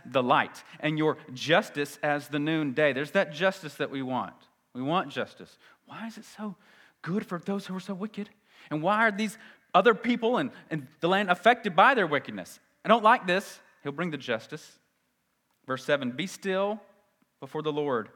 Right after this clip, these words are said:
and wait patiently for him." Remember that question, "How long? How long? How long?" God says, "Wait patiently."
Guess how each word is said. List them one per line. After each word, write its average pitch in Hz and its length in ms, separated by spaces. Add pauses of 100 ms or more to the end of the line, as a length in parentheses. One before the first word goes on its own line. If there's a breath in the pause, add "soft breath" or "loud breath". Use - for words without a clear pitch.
(180)
and 127 200
wait 180 420 (640)
patiently 127 640 (120)
for 120 200
him." 107 300
Remember 160 180
that - 100
question, 180 280
"How 175 160
long? 175 320 (100)
How 160 140
long? 180 280
How 165 160
long?" 180 300 (100)
God 139 180
says, 135 200
"Wait 123 200
patiently." 113 480